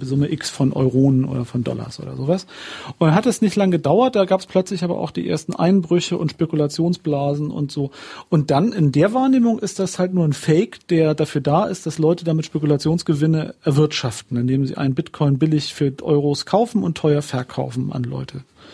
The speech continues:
Ich weiß nicht, was das ist. Also wenn das, also da in dem Ding wird auch nicht erklärt, was das soll. Es ist unabhängig.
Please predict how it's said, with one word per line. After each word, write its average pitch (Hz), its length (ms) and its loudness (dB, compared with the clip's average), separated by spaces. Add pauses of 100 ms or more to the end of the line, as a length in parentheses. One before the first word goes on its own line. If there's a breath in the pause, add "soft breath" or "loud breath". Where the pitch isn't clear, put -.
(640 loud breath)
Ich - 140 0
weiß 320 240 2
nicht, 381 160 0
was 190 160 0
das 120 160 -6
ist. - 400 -14
Also 180 220 0
wenn 226 160 4
das, 208 180 -2
also 190 220 -2
da 214 80 0
in 202 160 0
dem 196 160 2
Ding 220 180 2
wird 220 100 0
auch 190 100 0
nicht 202 120 0
erklärt, 233 340 -2
was 190 120 -8
das - 180 -6
soll. 262 220 4
Es 143 160 2
ist 202 320 -6
unabhängig. 165 640 0